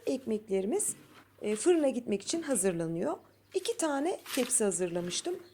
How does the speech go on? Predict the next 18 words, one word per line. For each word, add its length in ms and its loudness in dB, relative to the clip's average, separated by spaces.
Yağlı 360 2
kağıt 280 -2
sererek 560 2
tepsinin 560 2
üzerine 380 4
ekmekleri 600 0
alalım. 220 -4
Ve 80 4
şimdi 560 2
iki 240 6
tepsi 480 6
ekmeğimiz 600 0
var. 300 -2
Tepsi 360 4
mayası 420 2
için 300 -8
otuz 400 -2
dakika 460 -2